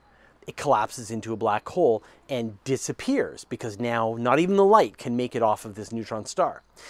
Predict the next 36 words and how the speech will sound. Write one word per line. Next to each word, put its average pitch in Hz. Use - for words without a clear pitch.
And 196
so 269
then 262
you're 233
wondering 285
if -
that, 196
if 151
that 220
just 247
happens, 180
if 104
it 113
goes 147
just -
from 101
neutron 214
star 151
to -
black 127
hole, 123
is 185
there 208
still 185
a 147
thing 156
inside 170
the 143
event 127
horizon? 165
And 123
the 151
answer 185
is 127
nobody 131
knows. -